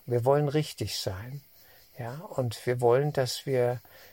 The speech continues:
ja, einfach Frieden haben und meinen, das kriegen wir leichter hin, wenn wir zu allem Ja und Amen sagen.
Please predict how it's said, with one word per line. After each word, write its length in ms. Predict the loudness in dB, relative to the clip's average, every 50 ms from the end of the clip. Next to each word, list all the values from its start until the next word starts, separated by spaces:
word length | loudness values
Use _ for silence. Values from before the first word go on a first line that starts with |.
| -8 -4
ja, 220 | -2 -2 -2 -4 -4 -4
einfach 260 | -4 -2 0 -2 -2
Frieden 520 | -2 -4 -4 -2 -2 -2 -2 0 0 0 2
haben 280 | 2 0 0 0 -2
und 200 | -2 0 2 2
meinen, 280 | 2 4 2 2 2 0
das 180 | 0 -2 -4
kriegen 260 | -4 -4 -2 -2 0 2
wir 100 | 2 2
leichter 420 | 2 2 2 0 -2 -4 -4 -2
hin, 180 | -2 -2 -2 -4
wenn 180 | -4 -4 -4
wir 100 | -6 -6
zu 180 | -6 -6 -4 -2
allem 260 | 0 0 0 0 -2
Ja 200 | -2 -2 -2 -2
und 160 | -2 -2 -2
Amen 300 | -4 -4 -4 -4 -4 -6
sagen. 380 | -6 -6 -8 -10 -10 -10 -12